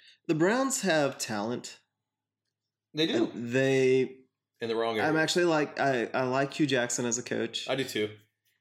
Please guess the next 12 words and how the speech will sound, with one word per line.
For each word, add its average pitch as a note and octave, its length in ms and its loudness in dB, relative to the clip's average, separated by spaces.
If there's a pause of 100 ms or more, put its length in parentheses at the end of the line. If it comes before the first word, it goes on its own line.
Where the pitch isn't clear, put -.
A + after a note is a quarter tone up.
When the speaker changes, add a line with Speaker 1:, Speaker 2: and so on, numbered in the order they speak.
(180)
Speaker 2:
I C3 60 0
think E3+ 160 2
he's D3 120 -2
doing C#3+ 160 2
it B2 100 0
right. G#2 220 -2 (880)
Speaker 1:
I C3+ 140 2
think C#3 360 0
that B2 500 2 (2750)
it's, D3 640 -2
it's C#3 220 -2
weird A2+ 560 0